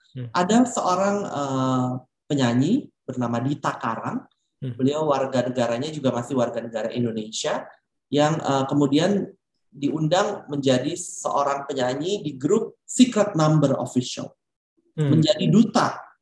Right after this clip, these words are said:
Speaker 2: dari K-pop, eh, Korea begitu ya. Nah, kenapa bisa orang Indonesia?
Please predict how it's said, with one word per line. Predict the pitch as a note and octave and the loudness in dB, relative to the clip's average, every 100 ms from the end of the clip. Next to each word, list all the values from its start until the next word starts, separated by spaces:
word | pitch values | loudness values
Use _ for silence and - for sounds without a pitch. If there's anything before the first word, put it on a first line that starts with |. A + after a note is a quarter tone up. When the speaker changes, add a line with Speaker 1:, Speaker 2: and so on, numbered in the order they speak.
| - | 2
Speaker 2:
dari | C3 C3 | 4 4
K-pop, | - D3 C3+ C#3 C3+ - _ | 6 6 6 2 -4 -6 _
eh, | A#2+ A#2 G#2 G2 - - - - _ - - | -6 -6 -4 -6 -8 -12 -16 -20 _ -20 -4
Korea | E3 D#3 C#3+ A2+ G#2+ | 2 4 4 2 0
begitu | - A#2+ A#2+ - A#2+ | -2 -2 -2 0 -2
ya. | C3+ - _ _ _ _ - | -4 -12 _ _ _ _ -6
Nah, | F3+ | 0
kenapa | F#3+ C4+ D#4 C#4+ | 4 4 4 0
bisa | F#3+ F#3+ | 2 -2
orang | F3+ F3 D#3+ | -2 -2 -4
Indonesia? | D#3+ D#3 D#3 D#3 - D3 | -2 0 0 -4 -8 -14